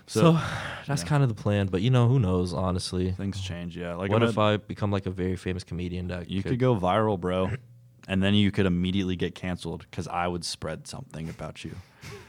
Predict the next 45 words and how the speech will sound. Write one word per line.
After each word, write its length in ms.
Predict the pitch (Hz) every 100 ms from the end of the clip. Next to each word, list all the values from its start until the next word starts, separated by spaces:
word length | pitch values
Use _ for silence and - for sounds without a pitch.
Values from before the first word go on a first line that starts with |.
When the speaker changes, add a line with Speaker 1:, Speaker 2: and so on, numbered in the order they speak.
| - -
Speaker 2:
<laughs> 100 | 139 - - - _ - - - - - - 165 -
No, 220 | 180 82 80
I 40 |
mean, 160 | 98 104
plans 280 | 135 151 120
change 180 | 113
so 140 | 98 95
rapidly. 460 | 87 85 87 90
Like, 280 | 98 98 87 _ _ -
I 120 | 113
was 100 | 117
thinking 320 | 107 104 101
politics 460 | - 92 92 95 90
and 80 |
law 180 | 87 87
school 380 | 85 - 101 110
for, 120 | - 92
like, 140 | 87
a 60 | 87
long 320 | 90 85 87
time. 180 | - 92
Speaker 1:
That's 120 | 160
what 100 | 190
I 100 | 135
was, 160 | 151 -
yeah, 160 | 160 110
that's 160 | 131
Speaker 2:
Yeah. 180 | 101 87
Speaker 1:
the 40 | 117
last 200 | 127 131
thing 80 |
that 100 | 117
you 100 | 95
told 280 | 120 78 78
me. 100 | 85
Speaker 2:
Um, 360 | 90 104 107 101
and, 160 | 101 117
you 100 | 107
know, 80 |
I 120 | 98 95
think 180 | 110
I 60 | 117
would 120 | 90
do 220 | 87 90 85
great 460 | - 85 87 87